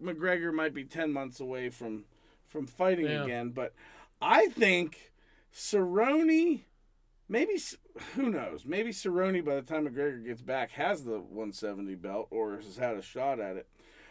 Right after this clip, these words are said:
Speaker 1: But I just think that is a fight that a lot of people would like.
Speaker 2: I think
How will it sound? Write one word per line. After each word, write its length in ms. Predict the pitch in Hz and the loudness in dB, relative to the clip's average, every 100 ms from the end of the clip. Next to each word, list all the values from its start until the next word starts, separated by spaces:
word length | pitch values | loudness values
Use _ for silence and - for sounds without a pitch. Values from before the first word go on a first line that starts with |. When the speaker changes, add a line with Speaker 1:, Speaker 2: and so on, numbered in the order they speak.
| - | -8
Speaker 1:
But 140 | 156 180 | 2 6
I 160 | 294 | 6
just 240 | 403 262 - | 4 0 0
think 320 | 202 123 127 | 0 -2 0
that 300 | 151 180 - | 4 4 2
is 160 | 160 147 | -2 0
a 140 | 127 | -2
fight 580 | - - - 151 196 196 _ _ _ _ _ _ _ _ _ _ _ _ - | -2 -10 -2 2 2 0 _ _ _ _ _ _ _ _ _ _ _ _ -12
that 100 | 131 | -4
a 40 | 113 | -2
lot 280 | 123 131 | 0 0
of 80 | 120 | -2
people 280 | 123 101 87 | -4 -6 -6
would 160 | 87 78 | -8 -8
like. 340 | - - - - - _ - | -12 -14 -20 -20 -20 _ -2
Speaker 2:
I 100 | 170 | -2
think 400 | - 180 165 | -2 -2 -2